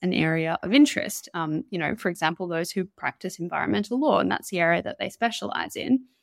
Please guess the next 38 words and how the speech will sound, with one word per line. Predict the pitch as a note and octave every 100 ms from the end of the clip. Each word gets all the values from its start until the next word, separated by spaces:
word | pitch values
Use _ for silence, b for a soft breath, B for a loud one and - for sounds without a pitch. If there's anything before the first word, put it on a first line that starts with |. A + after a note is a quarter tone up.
| b _ _ _ -
But | G3+
people | A3+ G3+
over | G3 F3+
here | F3+ F3
doing | F3 F#3
contract | D4+ D#4 G3 F3+ -
law, | F3 E3+ E3 F3+
commercial, | - F3 F3 F3+ - -
you | G3
know, | F3+
international | E3+ - F#3+ F#3 F3 - E3+ E3 - _ _ -
arbitration | F3 - A#3 B3 G#3+ E3 E3+ -
disputes, | - - A#3 A3 - - - _
um, | F#3 F3 E3+ F3 -
and | F#3+
so | F#3+ G#3 G3
on, | F3 E3+ -
think | - F3+ F#3+
that | F3+
it | F3+
doesn't | - F3+ F#3
apply | F#3+ - D#4+
to | F4+ -
them. | - - - _ _ _ _ -
One | G3+ A#3 C4+ C#4+
important | - G#3 A3+ G3+ F3 F#3+
place | - G#3+ F#3 - -
to |
start | F#3+ - C4 G#3 -
is | F#3 F#3+
actually | G3+ - G3 F3+ F3+
widespread | F3+ F3+ - F3+ F3
education | F3 F#3+ F#3 G3 G#3 F#3+
of | F#3
the |
fact | F3 E3 -
that | -
this | G3 G3